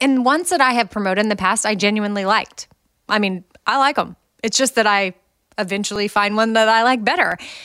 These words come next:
And right now, I'm so glad that Promix was brought into my life. It's a vegan chocolate one, and it is amazing. I ordered by accident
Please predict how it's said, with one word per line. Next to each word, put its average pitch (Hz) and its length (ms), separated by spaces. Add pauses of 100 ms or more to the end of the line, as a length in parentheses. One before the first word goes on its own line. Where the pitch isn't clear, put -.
(180)
And 208 200
right 226 200
now, 262 480 (920)
I'm 220 280
so 254 480
glad 220 320
that 196 160 (320)
Promix 254 760
was 262 180
brought 233 280
into 240 320
my 233 260
life. 233 440 (960)
It's 220 140
a 202 60
vegan 214 500
chocolate 190 460
one, 180 420 (180)
and 185 540 (480)
it 220 180
is 208 420 (680)
amazing. 202 840 (360)
I 220 140
ordered 220 480 (180)
by 208 160
accident 226 680